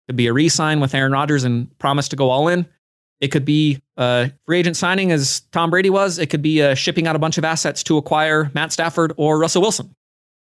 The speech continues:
But you're seeing a continued and increased willingness of teams to jump that line and say, "There's really no price that I'm not willing to pay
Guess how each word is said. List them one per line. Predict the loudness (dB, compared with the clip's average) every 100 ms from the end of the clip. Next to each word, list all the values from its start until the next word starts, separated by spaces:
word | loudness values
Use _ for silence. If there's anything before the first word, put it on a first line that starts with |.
| _ _ _ -2
But | 2
you're | 2
seeing | 0 0 2 2 -2 _ _
a | -2 -2
continued | 0 0 2 0 0 0
and | 2
increased | 0 -2 -2 0 0 0
willingness | 0 2 2 2 0
of | -4 -2
teams | -2 -2 -4 -10 -12 _
to | -2 0 0 -4 -8 _ -6
jump | -2 -2
that | -2 -4
line | -4 -6 -8
and | -8 -4
say, | 0 0
"There's | 2 -2 0
really | 0 0
no | 0 0 -2
price | -2 -2 -2
that | -4 -2
I'm | -2 -2
not | -4 -2
willing | -2 -2 -2
to | -4
pay | -2 -2